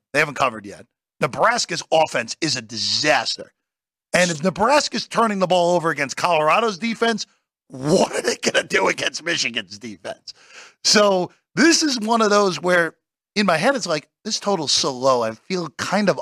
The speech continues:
obligated to take the underdog getting eighteen points." I'm staying away because it's like, okay,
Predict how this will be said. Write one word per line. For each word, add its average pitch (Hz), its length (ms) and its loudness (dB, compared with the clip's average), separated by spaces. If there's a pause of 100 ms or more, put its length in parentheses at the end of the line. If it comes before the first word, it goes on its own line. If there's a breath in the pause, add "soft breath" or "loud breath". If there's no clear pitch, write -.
obligated 175 640 0
to 135 80 -6
take 151 240 -6
the 127 120 -2
underdog 190 480 2
getting 185 240 -6
eighteen 185 440 -10
points." 202 380 -8 (680)
I'm 233 240 2
staying 190 480 -2
away 160 440 0
because 139 340 -6
it's 143 80 -6
like, 135 260 0
okay, 147 480 0